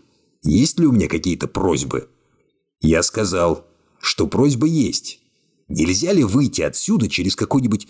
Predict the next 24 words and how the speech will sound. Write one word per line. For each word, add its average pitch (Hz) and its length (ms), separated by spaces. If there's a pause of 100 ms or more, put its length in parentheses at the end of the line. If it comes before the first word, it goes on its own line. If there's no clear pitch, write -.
(160)
чёрный 104 460
ход - 340
или 90 200
хотя 107 320
бы 113 100
через 120 300
окно? 82 420 (440)
«И 320 160
это 339 220
ещё 339 320
зачем?» 349 520 (580)
свёл 95 440
брови 98 540
император. 92 760 (1120)
«Не - 240
извольте 131 440
прогневаться, 120 680
Ваше 69 300
Величество», — 67 540
сказал 67 400
я. 64 280 (540)
«Но 85 200
ваша 123 320
секретарша, 123 1000